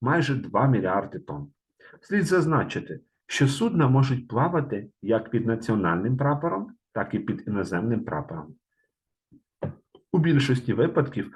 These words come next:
це пояснюється тим, що надання послуг як держав-прапорів стало для деяких країн важливим джерелом доходів. Це передусім характерно для країн, що розвиваються. Не випадково понад сімдесят шість відсотків світового флоту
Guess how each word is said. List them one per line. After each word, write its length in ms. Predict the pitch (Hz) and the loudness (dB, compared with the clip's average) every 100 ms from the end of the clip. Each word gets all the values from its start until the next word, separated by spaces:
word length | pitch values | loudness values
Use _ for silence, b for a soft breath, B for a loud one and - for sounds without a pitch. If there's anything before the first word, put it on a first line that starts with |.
| B B - | B B -4
це 140 | 202 | -2
пояснюється 760 | 196 180 180 - 170 151 151 | 2 2 2 2 2 2 2
тим, 300 | 143 185 208 | 0 -2 -4
що 160 | 196 139 | -2 0
надання 360 | 131 135 143 135 | 0 0 0 -2
послуг 600 | 151 185 196 107 - b b b - | -2 -6 -4 -6 -6 b b b 0
як 220 | 131 120 | 2 4
держав-прапорів 920 | 131 120 120 98 107 107 113 131 233 - - _ - - | 2 2 2 0 0 -2 0 -2 -2 -6 -14 _ -20 -20
стало 420 | - 147 127 120 | -2 2 2 0
для 160 | 120 | 0
деяких 420 | 113 120 120 127 - | 0 0 0 -2 -4
країн 500 | 131 139 214 - - | -4 -4 -4 -10 -8
важливим 600 | 113 113 104 107 147 123 | -4 -2 0 0 2 0
джерелом 400 | 101 90 95 98 | 0 -2 -4 -6
доходів. 460 | 92 - 76 67 - _ _ B B B - | -8 -8 -8 -8 -16 _ _ B B B -2
Це 140 | 202 | 0
передусім 600 | 196 185 175 175 226 220 | 4 4 4 2 -2 -2
характерно 600 | 165 156 - 190 180 175 | 0 -2 0 0 2 0
для 180 | 143 147 | 0 -2
країн, 400 | 143 117 156 170 | 0 0 2 0
що 160 | - | -2
розвиваються. 800 | 123 113 113 123 131 92 - 127 - _ B B B - | -4 -4 -4 -2 -2 -4 -8 -18 -18 _ B B B 2
Не 120 | 185 | 4
випадково 640 | 214 214 208 - 147 104 | 4 2 0 4 4 4
понад 300 | - 120 113 | 2 2 2
сімдесят 520 | - 123 117 123 117 - | -2 -4 -2 0 0 0
шість 380 | - 113 - | -2 -4 -4
відсотків 520 | 107 127 107 87 98 - | -10 -4 -4 -4 -6 -8
світового 520 | 110 110 117 104 98 | -4 -2 0 0 -2
флоту 520 | - 170 190 143 | -2 -2 0 -4